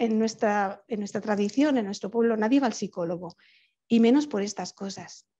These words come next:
De estas cosas no se habla con extraños, ¿no? En mis pa-, en mi país las mujeres se sientan alrededor, alrededor del café, ¿no? La famosa ceremonia del café que puede durar toda la tarde. Y tejen cestos de mimbre durante horas. Y ella,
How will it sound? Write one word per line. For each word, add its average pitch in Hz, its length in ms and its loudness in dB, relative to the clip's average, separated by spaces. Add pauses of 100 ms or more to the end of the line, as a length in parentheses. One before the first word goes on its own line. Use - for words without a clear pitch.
(180)
De 196 180 0
estas 240 260 -4
cosas 196 300 -8
no 208 120 -2
se 233 140 -2
habla 202 240 -2
con 180 160 -8
extraños, 175 560 -14
¿no? - 80 -20 (480)
En 220 100 -2
mis 220 160 0
pa-, 214 240 -2
en 220 120 2
mi 220 80 4
país 240 200 2
las 269 140 0
mujeres 254 380 0
se - 60 -14
sientan 254 340 -4
alrededor, 208 420 -4
alrededor 196 440 -4
del 196 200 -4
café, - 460 -16
¿no? 214 100 -18
La 233 140 -12
famosa 208 420 -4
ceremonia 208 460 -2
del 190 120 -4
café 208 380 -6 (400)
que 185 100 -2
puede 226 220 4
durar 196 320 2
toda 196 180 -4
la 175 140 -10
tarde. - 340 -18 (640)
Y 240 120 2
tejen 254 280 4
cestos 277 380 2
de 226 100 2
mimbre 240 320 4
durante 196 440 -4
horas. 185 420 -12 (340)
Y 254 120 4
ella, 262 340 4